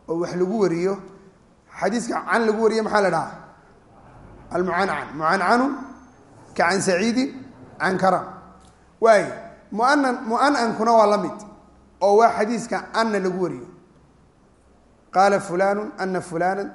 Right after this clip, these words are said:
dakara kada, anna fulaanan, waay. Een, labadaas siiquu isticmaalaya iyo wax la mid ah. Qaala buu isticmaalayaa, wuu yidhi, waa uu sheegay,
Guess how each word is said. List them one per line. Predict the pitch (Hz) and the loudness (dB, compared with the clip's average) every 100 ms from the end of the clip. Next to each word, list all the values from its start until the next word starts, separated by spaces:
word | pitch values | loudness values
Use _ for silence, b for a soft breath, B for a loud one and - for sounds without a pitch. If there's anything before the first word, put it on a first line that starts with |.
| - | -8
dakara | 185 190 160 | -8 -4 -6
kada, | 156 190 208 - | -4 -2 -2 -4
anna | 165 175 | -6 -8
fulaanan, | 165 165 180 202 - - - - 143 - 170 | -8 -6 -6 -6 -12 -18 -12 -8 -8 -6 -4
waay. | 147 - - b b b b b b b _ _ | -4 -8 -20 b b b b b b b _ _
Een, | 226 226 202 | 6 6 6
labadaas | 220 240 240 233 | 4 8 6 6
siiquu | 240 233 | -2 -2
isticmaalaya | 170 190 208 202 190 | -4 -2 2 2 2
iyo | 185 202 | 0 0
wax | 185 | -2
la | 180 | -6
mid | 175 | -6
ah. | 143 - - _ _ _ _ _ _ _ _ _ _ _ _ _ _ _ | -8 -14 -20 _ _ _ _ _ _ _ _ _ _ _ _ _ _ _
Qaala | - 185 196 180 | 2 6 6 4
buu | 160 | -2
isticmaalayaa, | 156 147 156 165 170 170 175 156 - - _ - | -6 -8 -4 0 0 0 -4 -12 -20 -20 _ -12
wuu | 165 | -8
yidhi, | 175 180 175 190 - - - _ _ _ _ _ _ - | -6 -4 -6 -8 -14 -20 -20 _ _ _ _ _ _ -2
waa | 170 170 | 2 2
uu | 170 | 2
sheegay, | - 165 165 175 | -2 -2 -2 -4